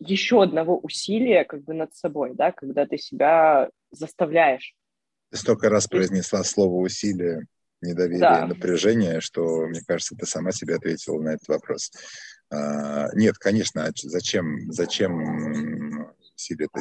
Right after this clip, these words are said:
Speaker 2: Здесь, э, как раз, э, а, речь идёт о том, что стоит быть просто внимательным. Здесь вот, э, из того,
Speaker 1: Мгм.
Speaker 2: что я говорил, м, важно, что там не было ничего про то, что нужно преодолевать какое-то внутреннее усилие.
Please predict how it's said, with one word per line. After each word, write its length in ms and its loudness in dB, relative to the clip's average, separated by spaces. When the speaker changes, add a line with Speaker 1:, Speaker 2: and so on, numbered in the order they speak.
Speaker 2:
Здесь, 340 -2
э, 280 4
как 160 -6
раз, 420 0
э, 680 2
а, 440 -2
речь 220 0
идёт 220 2
о 60 -2
том, 220 -2
что 840 0
стоит 260 -4
быть 160 -6
просто 240 -2
внимательным. 680 -2
Здесь 220 -8
вот, 120 -4
э, 180 -2
из 100 -8
того, 140 2
Speaker 1:
Мгм. 140 4
Speaker 2:
что 60 0
я 80 -2
говорил, 480 2
м, 320 -4
важно, 280 0
что 200 -8
там 340 -6
не 80 -4
было 200 -6
ничего 380 -2
про 160 -2
то, 120 -2
что 160 -10
нужно 220 -6
преодолевать 500 -4
какое-то 380 -2
внутреннее 420 -4
усилие. 380 -8